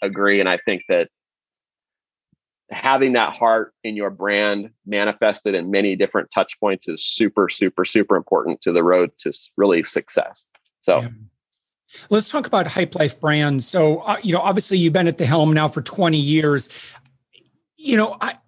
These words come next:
Speaker 2: I believe that, you know, when you're in the game for that length of time and you've built enough relationships that,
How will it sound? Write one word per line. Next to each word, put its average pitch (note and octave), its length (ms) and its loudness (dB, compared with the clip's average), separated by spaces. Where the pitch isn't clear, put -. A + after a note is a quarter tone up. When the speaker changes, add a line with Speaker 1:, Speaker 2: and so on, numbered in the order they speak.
Speaker 2:
I C4 140 0
believe G#3+ 1080 0
that, F#3+ 380 -2
you G#3 100 4
know, F#3+ 80 4
when B3 260 2
you're D#4+ 180 0
in A3+ 280 0
the G3+ 80 2
game F3 280 0
for F3+ 140 -2
that F#3+ 260 0
length E3+ 280 -2
of D#3+ 120 0
time C#3 480 -2
and E3 220 2
you've D#3 180 0
built A#3 300 0
enough G3 320 0
relationships D3+ 1040 0
that, F3 340 0